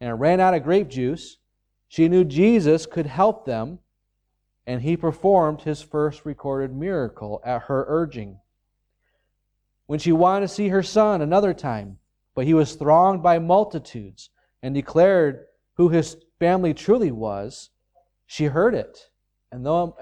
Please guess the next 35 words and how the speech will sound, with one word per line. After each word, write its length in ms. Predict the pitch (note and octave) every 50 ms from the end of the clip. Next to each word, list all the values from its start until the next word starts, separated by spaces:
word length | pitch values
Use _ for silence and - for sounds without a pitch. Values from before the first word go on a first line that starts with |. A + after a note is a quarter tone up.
| C#3 C3+ -
she 140 | - - C3+
kinda 500 | - E3 F3+ F#3+ F3 E3+ D#3+ - - D#3+ D3+
maybe 180 | D#3 E3 F3+
wondered 380 | F3 D#3+ E3 G3+ B3+ C4 G#3+ F3+
about 240 | D3+ C3+ B2 A#2+ A#2
it 100 | B2 - - _ _ _ _ _
there, 280 | B2+ B2 A#2+ B2 C#3+ E3
and 80 | D#3
maybe 200 | D3+ D#3+ F3 G3
it 180 | G3 D3 C3+ -
could 140 | - F#3+ G3+
have 140 | G3+ F#3 F3
hurt 160 | G3+ B3 A#3
her 100 | A#3 E3
a 60 | A#2+
little 220 | A2 G#2+ G#2 G2
bit, 260 | F#2+ G2+ G#2 A#2 - - _ _ _ _ _ _ _ _ _ _ _ _ _ _ _ _ _ _ _ _ _ _
but 300 | _ C#3 C3 C3+ - - _
she 160 | - - D3+
still 280 | - - - F3+ F3 D#3
believed 300 | D#3 E3 F#3+ G#3 E3+ C3
on 120 | G#2+ G2
him. 160 | G2+ F2+ F2 _ _ _ _ _ _ _ _ _ _ _ _ _ _ _ _ _ _ _ _ _ _
She 160 | _ - B2
still 280 | A2+ - - D3+ D#3 D#3
believed 280 | D3+ D#3+ F3+ F#3+ D3
on 140 | A#2+ G2+ G2
him. 140 | F#2+ F#2 _ _ _ _ _ _ _ _ _ _ _ _ _ _ _ _ _ _ _ _ _ _ _ _ _ _ _ _ _ _
When 180 | D3 D#3 D3+
Jesus 340 | C3 E3+ G3+ G#3 G3 G3 F3+
came 280 | G3 - G3 G3+ G3+ G#3
into 180 | G3+ F#3+ F#3
Jerusalem, 640 | D3 D3 D#3 E3 F#3 G#3+ G#3 G#3+ - E3 C#3 C3 B2+
being 220 | C3 D#3 D#3+ D#3+
heralded 560 | C#3 B2 D#3+ F3+ G3+ G3 F3+ D#3+ C#3 B2 -